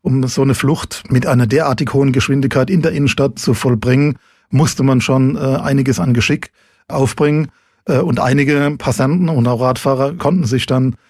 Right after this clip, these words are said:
während der Wagen durch die Quadrate schoss im Zickzack, äh, tatsächlich nur durch einen Hechtsprung auf den Bürgersteig retten.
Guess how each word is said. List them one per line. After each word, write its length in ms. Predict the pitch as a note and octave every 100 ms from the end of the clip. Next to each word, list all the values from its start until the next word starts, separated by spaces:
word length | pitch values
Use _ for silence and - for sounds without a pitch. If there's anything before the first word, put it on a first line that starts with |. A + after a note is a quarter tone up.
| _ -
während 320 | C3 C#3+ C#3
der 440 | C3 B2+ C#3 C#3+ C3+
Wagen 260 | C3 C3
durch 160 | C3 C3
die 80 | B2
Quadrate 420 | C3 B2 C3 D3
schoss 220 | - C#3+
im 100 | B2
Zickzack, 460 | - C3+ - C#3 - _ _ -
äh, 80 | C3
tatsächlich 500 | C3+ - C3+ C#3+ C3+
nur 140 | C3+
durch 160 | C#3+ A#2
einen 120 | B2+
Hechtsprung 440 | C3 - - C#3+
auf 180 | C3+ -
den 140 | C3+
Bürgersteig 440 | A#2+ D3+ - B2+ B2
retten. 300 | C3 A2+